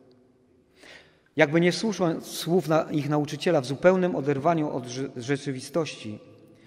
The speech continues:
w obliczu zbliżającej się tragedii, która za chwilę ma się rozegrać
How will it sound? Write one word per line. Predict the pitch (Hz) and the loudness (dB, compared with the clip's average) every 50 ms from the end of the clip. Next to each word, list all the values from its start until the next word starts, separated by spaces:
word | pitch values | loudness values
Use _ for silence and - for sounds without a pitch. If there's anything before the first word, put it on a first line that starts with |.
| - - - - _ _ _ _ - | -20 -20 -20 -20 _ _ _ _ -6
w | 127 | -4
obliczu | 131 120 135 151 160 - - 156 | -4 -4 -4 -8 -8 -6 -6 -6
zbliżającej | 135 120 127 123 139 131 131 139 143 143 139 143 135 | -6 -8 -8 -6 -6 -4 -2 -2 -4 -4 -6 -8 -10
się | - 120 117 | -10 -12 -16
tragedii, | - - 120 127 120 117 143 143 127 120 107 | -16 -10 -8 -8 -4 -2 -2 -2 -2 -4 -10
która | - - 120 113 110 | -10 -8 -8 -8 -8
za | 101 113 | -8 -10
chwilę | 110 - 123 117 117 113 - - - | -10 -8 -6 -6 -6 -6 -8 -10 -12
ma | - 113 110 | -12 -12 -10
się | - 117 | -10 -10
rozegrać | 107 104 104 120 117 113 110 110 110 - - | -10 -8 -8 -8 -8 -8 -10 -10 -12 -14 -18